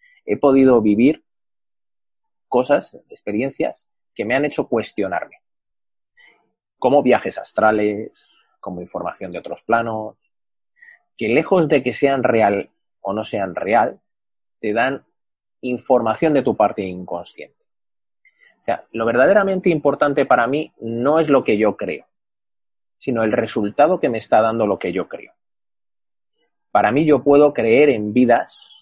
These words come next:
en otras vidas, futuras o pasadas. Ujú. Muchas vidas. Muchos maestros, muchas vidas, que es un libro bastante recomendable, que habla de, de que a través de la hipnosis accede, ¿no?, a, a varias vidas que ha vivido.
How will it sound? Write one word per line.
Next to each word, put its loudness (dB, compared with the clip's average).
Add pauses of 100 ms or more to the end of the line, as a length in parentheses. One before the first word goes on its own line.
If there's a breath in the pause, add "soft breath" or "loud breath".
en -14
otras -4
vidas, -2 (640)
futuras -2 (260)
o -14
pasadas. -2 (1040)
Ujú. -12 (600)
Muchas -8
vidas. -4 (260)
Muchos -2
maestros, -2
muchas -4
vidas, -2
que -4
es -14
un -8
libro 0
bastante -4 (240 soft breath)
recomendable, -2 (480)
que -4
habla 2
de, -4
de -8
que -6
a 0
través -2
de -2
la -2
hipnosis -6
accede, -2
¿no?, -4
a, -4
a -8
varias -2
vidas -4
que -8
ha -4
vivido. -6